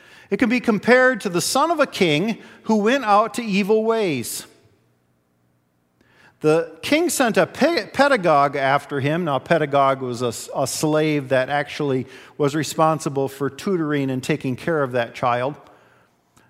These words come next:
The king sent a pedagogue after him who said to him, "Return, my son."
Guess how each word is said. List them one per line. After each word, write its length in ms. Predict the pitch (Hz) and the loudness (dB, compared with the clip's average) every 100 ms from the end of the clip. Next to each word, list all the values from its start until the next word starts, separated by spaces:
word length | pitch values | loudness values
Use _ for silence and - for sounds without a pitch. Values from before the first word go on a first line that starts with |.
| _ | _
The 80 | 156 | -6
king 220 | - 226 | 0 0
sent 220 | 208 226 180 | 4 4 4
a 60 | |
pedagogue 720 | 170 - 247 240 190 165 165 | 2 0 2 2 4 4 4
after 340 | 160 175 - 160 | 4 2 0 -2
him 180 | 170 | 0
who 120 | 170 160 | 0 -2
said 340 | - 196 180 | 2 2 2
to 140 | 175 | -2
him, 260 | 151 170 165 | -2 -2 -2
"Return, 520 | 175 175 - 294 285 | -2 -4 -2 -2 0
my 180 | 165 127 | 0 0
son." 400 | - 123 123 214 | -2 -2 -2 -4